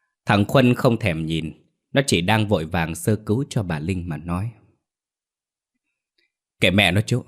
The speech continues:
hai con quỷ đó mai nó chết với con, mất dạy quá rồi. Thôi về, yên rồi, về thôi hai chú."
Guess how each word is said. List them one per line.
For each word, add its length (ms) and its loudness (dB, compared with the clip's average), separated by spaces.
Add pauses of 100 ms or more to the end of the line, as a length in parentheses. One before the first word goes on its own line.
(140)
hai 180 0
con 200 0
quỷ 140 2
đó 180 4
mai 220 2
nó 80 0
chết 240 2
với 100 -2
con, 180 -8 (400)
mất 180 -4
dạy 260 -2
quá 220 2
rồi. 100 -2 (640)
Thôi 120 4
về, 280 -2 (380)
yên 180 4
rồi, 140 -2 (220)
về 140 4
thôi 160 2
hai 140 2
chú." 220 0